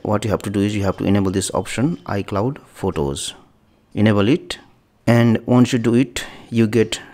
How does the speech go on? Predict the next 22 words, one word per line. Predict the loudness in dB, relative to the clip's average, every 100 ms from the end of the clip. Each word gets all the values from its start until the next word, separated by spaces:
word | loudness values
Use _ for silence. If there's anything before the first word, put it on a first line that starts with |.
| -2
two | 0
options | 0 -2 -2 -2 -2
here. | -4 -4 -8 _ _ _ _ -20 -20 -20 _ -8
The | -4
first | -2 -2 -2
one | 0
is | 0 0 -4 -8 _ _ _
optimize | -2 0 0 2 2 0 -2 -10 -14 -20 _ _ _
iPhone | -2 -2 0 0 0 -2 -12 -20 -20 _
storage. | -8 -4 -2 -2 -2 -4 -10 _ _
So | 0
if | 0 2
you |
select | 0 0 0
the | -2 -4
option | -4 0 0
optimize | 0 -4 0 0 0 -2
iPhone | -2 -2 0 -2
storage, | -2 -2 0 0 -2 -8 -12 -20 -20 -12
then | 0 4 6 6
the | 4 2 -2 -16 _ _ _ _
full | 0 4 4